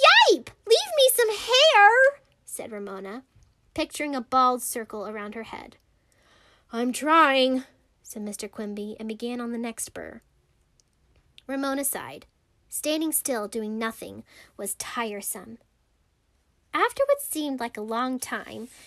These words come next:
Beezus came home from school. She took one look at Ramona and began to laugh.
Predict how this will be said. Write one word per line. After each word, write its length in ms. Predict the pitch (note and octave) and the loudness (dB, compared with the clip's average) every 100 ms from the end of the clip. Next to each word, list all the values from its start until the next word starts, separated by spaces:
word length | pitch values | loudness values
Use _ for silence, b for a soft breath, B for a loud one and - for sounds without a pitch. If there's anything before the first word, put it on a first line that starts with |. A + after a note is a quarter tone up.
| B B | B B
Beezus 400 | D4+ E4 F#4+ F#4+ | 0 0 2 -2
came 200 | - G4 | -4 -6
home 220 | F#4+ D4 | -4 -6
from 160 | C#4 C#4 | -6 -6
school. 520 | - - A#3 A#2+ - _ b b b b | -6 -4 -6 -6 -12 _ b b b b
She 240 | b - D4+ | b -6 -4
took 200 | D4+ C4+ | -4 -4
one 440 | B3+ D4+ F4+ A4+ | -2 2 2 2
look 180 | F#4 E4+ | 0 -2
at 80 | C4+ | -2
Ramona 420 | D4+ C#4+ C4 B3 | -2 -2 -4 -4
and 180 | A#3 A#3+ | -6 -6
began 280 | A3 A3+ A3+ | -6 -6 -8
to 100 | B3 | -8
laugh. 500 | A#3+ E2+ - A#3 | -10 -8 -10 -14